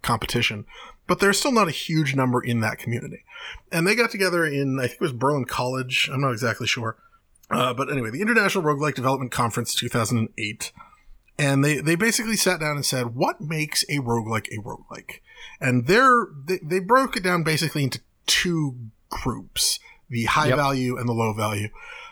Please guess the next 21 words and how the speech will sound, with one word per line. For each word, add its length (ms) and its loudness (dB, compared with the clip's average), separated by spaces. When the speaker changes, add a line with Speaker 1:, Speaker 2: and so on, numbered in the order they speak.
Speaker 1:
Uh, 200 0
actually, 260 0
Darren 240 4
Gray 220 0
has 160 -2
a 40 -4
really 360 2
good 180 0
blog 240 2
post 240 -2
from 100 -6
a 40 -6
couple 280 -4
years 220 0
ago 200 -2
saying 300 0
why 200 0
he 100 -6
thinks 240 -4
that 140 -6
the, 120 -10